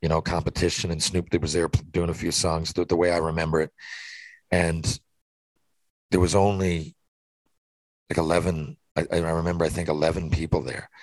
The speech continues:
And they were there to see one of the guys that was on after me. 'Cause you can go and, like, it's, it's, it's the type of thing, it's, it's t-, like open mic,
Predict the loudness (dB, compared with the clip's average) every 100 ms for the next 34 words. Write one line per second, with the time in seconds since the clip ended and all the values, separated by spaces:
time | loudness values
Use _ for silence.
0 | -20 -20 -4 4 6 8 6 4 2 0
1 | 0 0 0 0 2 2 2 -2 -4 -2
2 | 0 0 2 2 0 -8 -12 _ -20 -20
3 | -4 0 0 4 6 6 4 2 -2 -4
4 | _ _ _ -20 _ _ _ _ _ _
5 | _ _ _ _ _ 0 2 2 2 0
6 | 0 0 2 6 6 4 0 0 0 -2
7 | -2 -2 -4 -4 4 4 6 4 4 0
8 | 4 2 2